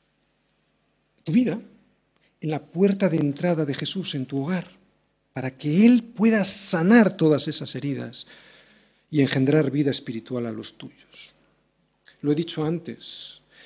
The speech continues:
era un carcelero del siglo uno. Solo Dios puede transformar a alguien así. Un hombre rudo y sin piedad,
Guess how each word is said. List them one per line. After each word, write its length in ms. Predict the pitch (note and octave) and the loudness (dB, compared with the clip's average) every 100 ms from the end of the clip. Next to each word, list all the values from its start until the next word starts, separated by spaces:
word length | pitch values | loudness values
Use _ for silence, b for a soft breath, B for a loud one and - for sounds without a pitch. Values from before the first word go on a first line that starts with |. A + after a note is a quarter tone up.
| b b | b b
era 180 | E3 G3+ | 0 4
un 100 | A3+ | 4
carcelero 580 | A3 G3 G3+ F#3+ G#3 G#3 | 4 2 4 4 6 6
del 140 | E3+ | 4
siglo 380 | - F3+ E3+ D#3+ | 2 2 6 8
uno. 320 | F3 F#3 G2+ - - _ _ _ _ _ _ _ _ _ _ _ _ _ _ _ B B | 8 6 2 -4 -18 _ _ _ _ _ _ _ _ _ _ _ _ _ _ _ B B
Solo 280 | - A#3+ C4+ | 2 6 8
Dios 220 | G#3 G3+ | 8 6
puede 240 | G3+ G3+ E3+ | 6 6 6
transformar 600 | D#3+ C#3+ - C#3 D3+ D3+ | 4 0 0 2 2 2
a 80 | E3 | 0
alguien 260 | C#3 C3+ A#2+ | 0 0 0
así. 340 | G#2 D3 A#2+ - _ _ _ b b | -2 -4 -6 -10 _ _ _ b b
Un 160 | - G#3+ | 2 6
hombre 240 | A3+ F#3+ | 8 8
rudo 680 | F3 - A3+ A#3+ B3+ B3 - | 6 6 6 8 8 6 -4
y 120 | - D#3 | -4 -2
sin 300 | - D#3+ C#3+ | 0 0 0
piedad, 580 | D3 C#3 F3+ F#3 F#3+ | 4 6 8 6 4